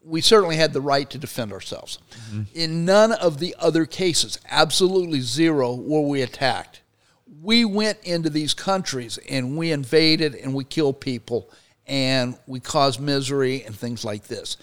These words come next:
Speaker 1: And so I think we really have to distinguish between World War Two and all the other wars.
Speaker 2: Mm-hmm.
Speaker 1: Okay. And so once you do that,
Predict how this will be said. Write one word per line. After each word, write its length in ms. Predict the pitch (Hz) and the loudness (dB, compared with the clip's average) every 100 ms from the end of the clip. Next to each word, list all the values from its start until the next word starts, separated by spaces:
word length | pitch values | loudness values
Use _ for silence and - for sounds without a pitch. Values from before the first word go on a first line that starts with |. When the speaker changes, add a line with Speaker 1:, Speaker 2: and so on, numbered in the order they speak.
| - _ - | -18 _ -8
Speaker 1:
And 100 | 135 | 0
so 160 | 165 151 | 2 2
I 100 | 143 | 0
think 320 | - 240 180 | -2 -2 0
we 140 | 180 | -2
really 560 | 160 156 208 208 180 156 | -2 0 2 4 4 2
have 440 | - 175 165 147 | -2 -4 -4 -4
to 80 | 151 | -8
distinguish 800 | 139 139 - 196 175 151 127 - | -6 0 0 0 -4 -4 -6 -8
between 640 | - 127 - 180 156 143 | -8 -8 -6 -6 -4 -4
World 260 | 147 147 143 | 0 2 2
War 160 | 127 120 | 2 0
Two 460 | - 254 160 131 - - _ - | 0 2 4 2 -6 -20 _ -6
and 160 | 139 | -4
all 320 | 131 131 123 | -2 0 0
the 140 | 123 120 - | 0 -4 -4
other 380 | 113 107 98 - _ 87 | -4 -4 -8 -14 _ -20
wars. 500 | 104 95 82 - - _ _ _ _ _ 113 | -20 -20 _ -18 -18 _ _ _ _ _ -20
Speaker 2:
Mm-hmm. 200 | 107 104 | -20 -20
Speaker 1:
Okay. 100 | 82 _ - - - | -20 _ -20 -20 -12
And 220 | - 147 135 | -4 -2 2
so 560 | - 175 151 151 143 - - - | 6 8 8 8 4 -4 -20 -14
once 440 | 147 185 190 - | 0 2 4 2
you 100 | 190 | 0
do 380 | 135 151 254 302 | -2 0 4 4
that, 400 | 185 127 - - | 4 0 -4 -16